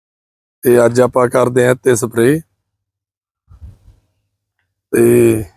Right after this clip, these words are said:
ਇਹ ਵੈਰਾਈਟੀ ਆਪਣੀ ਅੱਠ ਸੌ ਛੱਬੀ।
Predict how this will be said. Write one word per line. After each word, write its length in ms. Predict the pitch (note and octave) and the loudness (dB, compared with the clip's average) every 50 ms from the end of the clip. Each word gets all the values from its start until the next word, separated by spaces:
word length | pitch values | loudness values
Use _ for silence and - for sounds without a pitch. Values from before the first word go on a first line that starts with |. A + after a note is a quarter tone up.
| _ _ _ _ _ _ _ _ _ _ _ _ _ _ _ _ _ _ - | _ _ _ _ _ _ _ _ _ _ _ _ _ _ _ _ _ _ -4
ਇਹ 100 | - C3+ | -2 -2
ਵੈਰਾਈਟੀ 440 | C3 B2 A#2+ A#2+ A#2+ A#2+ A#2+ C3 B2+ | 0 2 4 4 4 2 2 0 2
ਆਪਣੀ 400 | B2+ B2 B2 - C3 B2 B2 B2 B2 | 2 0 0 0 -2 0 0 2 0
ਅੱਠ 80 | A#2 A#2 | 0 -2
ਸੌ 180 | - - A#2+ | -2 -2 -2
ਛੱਬੀ। 460 | A2 - - G#2 G2 G2 G#2+ G#2+ G2 | -2 0 -4 -6 -4 -4 -6 -6 -6